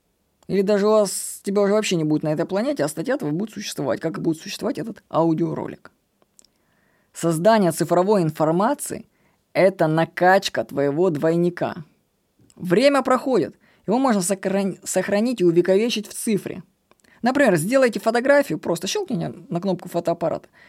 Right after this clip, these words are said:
и она сохранит этот м-, момент времени для бесконечности. Иначе это время уйдет безвозвратно. Большинство людей не имеют в сети цифровых двойников.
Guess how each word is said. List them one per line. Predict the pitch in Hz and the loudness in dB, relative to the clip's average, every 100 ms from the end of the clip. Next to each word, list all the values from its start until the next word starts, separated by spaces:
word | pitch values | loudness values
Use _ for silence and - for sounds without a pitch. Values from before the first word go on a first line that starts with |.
| _ | _
и | 175 | 0
она | 233 277 | 2 2
сохранит | 254 247 254 277 262 | 0 0 0 0 0
этот | 220 220 | 0 0
м-, | 214 208 208 202 _ - | 0 -2 -2 -10 _ -6
момент | 214 220 233 214 | 0 2 2 0
времени | 214 240 214 202 | 0 2 2 2
для | 185 | 2
бесконечности. | 185 185 190 139 151 - - - _ _ _ - | 0 0 -2 -2 -6 -12 -16 -20 _ _ _ -2
Иначе | 156 214 294 165 | 2 4 2 0
это | 143 | 0
время | 135 156 175 | 0 0 0
уйдет | 185 185 190 | 0 0 0
безвозвратно. | 190 185 190 190 185 175 - 165 _ _ _ _ _ _ _ _ _ - | -2 -2 -2 0 0 -2 -10 -18 _ _ _ _ _ _ _ _ _ -4
Большинство | 151 165 202 196 226 233 | 0 0 -2 -4 0 4
людей | 185 170 214 226 | 4 2 0 0
не | 170 185 | 2 2
имеют | 208 208 196 156 139 | 4 2 2 2 0
в | |
сети | - 156 226 | -4 -8 -6
цифровых | 233 - 160 156 196 170 | -6 -4 0 2 2 2
двойников. | 156 175 185 185 - 90 | 2 2 2 0 -4 -8